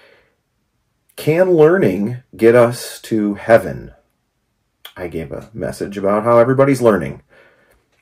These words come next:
Um, yeah, learning can get us to heaven in the sense that we learn about who Jesus was and what he did and, uh, what his life, death, and resurrection mean for us. And so as we learn that,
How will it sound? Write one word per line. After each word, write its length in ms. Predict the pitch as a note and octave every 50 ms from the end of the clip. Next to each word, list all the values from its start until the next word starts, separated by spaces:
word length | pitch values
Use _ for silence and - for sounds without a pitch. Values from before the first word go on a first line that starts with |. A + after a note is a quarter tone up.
| _ - - - _
Um, 720 | - F2+ F2 E2+ E2+ F2 F2 E2+ E2+ E2 E2 E2 D2+ - _ _ _ _ _
yeah, 460 | - G#2 C3 G3 C#4 G#3 F3 A#3+ A#3+ - _ _ _ _ _ _
learning 500 | - A2 B2 C#3 C#3+ D3 C#3+ C3+ C3 B2
can 180 | - A#2+ A#2+ A#2+
get 140 | A#2 A#2+
us 140 | A#2+ A#2 -
to 100 | - G#2+
heaven 260 | A2 C3 C3 B2+ A#2
in 140 | G#2 G2+ G2+
the 80 | G2 F#2+
sense 340 | - - G#2+ G#2 G2+ G2 -
that 140 | - F#2+
we 200 | - - G2+ F#2+
learn 720 | F#2 F2 F2 F#2 G2 A2+ A#2 A2 F#2+ F#2 F2+ F#2 G2+ G#2 - - - - - - - _ _ -
about 240 | - G2 F#2+ F#2
who 100 | F#2+ G#2
Jesus 400 | F#2+ F2+ F#2+ F#2 F2 F2 E2+ -
was 260 | - F#2 F#2+ A#2 B2+ A#2+
and 120 | F#2+ F#2+
what 120 | F2+ E2+
he 80 | E2+ E2+
did 500 | E2 D#2 E2+ E2+ G2+ C#3 D3+ - - - _ -
and, 680 | F2 E2+ E2 D#2+ E2 D#2+ D#2+ D#2+ E2 E2 E2 D#2+ - -
uh, 520 | E2 D#2+ D#2 D#2 D#2 D#2+ D#2+ - - -
what 640 | - - - - F#2+ F#2 F2+ F#2 F2+ F2+ - - _ _ _ _ _ _ _ - - - _ _
his 200 | _ - G2+ F#2
life, 220 | F#2 F#2 F#2 F#2 -
death, 200 | - F#2+ F2+ -
and 80 | F2+
resurrection 920 | F#2 F#2 F2+ F2+ F2 F2 E2+ F2 E2+ - - F#2 E2+ E2 E2 D#2+ D#2 D#2 C#2+
mean 520 | - E2+ F2 F#2+ F#2+ F#2+ G2 F#2 F2+ F2+
for 260 | - - - F2+ -
us. 520 | - A#2+ A#2+ A#2+ C3 - - - - - - -
And 160 | F2+ F2 E2+
so 160 | - F#2+ F2
as 220 | - F#2+ F#2+ F#2
we 180 | F2+ F#2+ F2 F2+
learn 840 | F2+ F2+ F#2 F2+ F#2 G2+ B2+ D3+ D3+ B2+ G#2 G2+ F#2+ F#2+ - - -
that, 440 | - F#2 - D#2+ F#2 A#2+ - - -